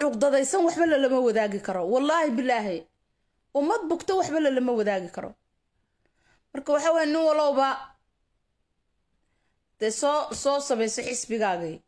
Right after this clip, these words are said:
Dee waa, waaba siday tahay. Marka taas horta waa taas. Een, gobolkii Axmaarada waa lagu kala baxayaa. Waxaa guulaysatay oo guulaystay nimankii la dhahayay T B, T-, T D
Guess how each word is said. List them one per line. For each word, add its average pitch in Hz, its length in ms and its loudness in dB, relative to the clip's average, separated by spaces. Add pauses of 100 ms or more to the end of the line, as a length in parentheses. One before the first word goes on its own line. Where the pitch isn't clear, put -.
(280)
Dee 202 60 -6
waa, 202 300 0
waaba 214 260 0
siday 220 360 -2
tahay. 190 240 -4 (880)
Marka 277 260 -2
taas 262 320 0
horta 240 260 -2
waa 196 160 2
taas. 214 360 -2 (880)
Een, 214 640 2 (300)
gobolkii 247 400 2
Axmaarada 220 440 0
waa 202 120 2
lagu 196 160 -2
kala 185 200 -2
baxayaa. 156 440 -8 (760)
Waxaa 240 220 -2
guulaysatay 202 800 -4 (600)
oo 214 160 2
guulaystay 196 720 -2 (440)
nimankii 214 420 -4
la 185 120 -4
dhahayay 175 500 -2
T 185 220 -10
B, 165 80 -14 (340)
T-, 220 340 -6 (640)
T 254 220 -2
D 185 120 -6